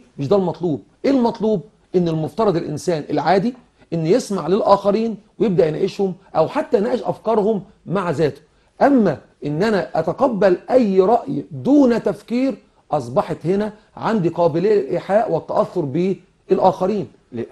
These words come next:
Speaker 2: آه.
Speaker 1: أيضًا من ضمن سماته إنه عنده انفعالاته زي الطفول بالظبط، زي الطفولية.
Speaker 2: آه، ولذلك،
Speaker 1: انفعالاته
Speaker 2: آه.
Speaker 1: سطحية.
Speaker 2: ولذلك
Speaker 1: آه.
Speaker 2: كده على الانفعالات بتاعته، انفعالاته طفولية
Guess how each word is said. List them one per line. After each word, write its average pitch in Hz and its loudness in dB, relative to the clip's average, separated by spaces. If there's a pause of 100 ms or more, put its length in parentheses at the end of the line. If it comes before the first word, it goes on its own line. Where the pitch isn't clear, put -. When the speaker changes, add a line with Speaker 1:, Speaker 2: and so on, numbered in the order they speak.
(200)
Speaker 2:
آه. - 4
Speaker 1:
أيضًا 240 6
من 185 0
ضمن 262 2
سماته 190 -2 (200)
إنه 185 0
عنده 220 -4
انفعالاته 170 -4
زي 196 0
الطفول 190 -6
بالظبط، 147 -6
زي 185 2
الطفولية. 190 0 (180)
Speaker 2:
آه، 101 -8
ولذلك، 117 0
Speaker 1:
انفعالاته 190 4
Speaker 2:
آه. - 0
Speaker 1:
سطحية. 214 0 (220)
Speaker 2:
ولذلك 156 2
Speaker 1:
آه. - -16
Speaker 2:
كده 175 0
على 131 0
الانفعالات 123 -6
بتاعته، 135 -8
انفعالاته 117 -4
طفولية 135 -4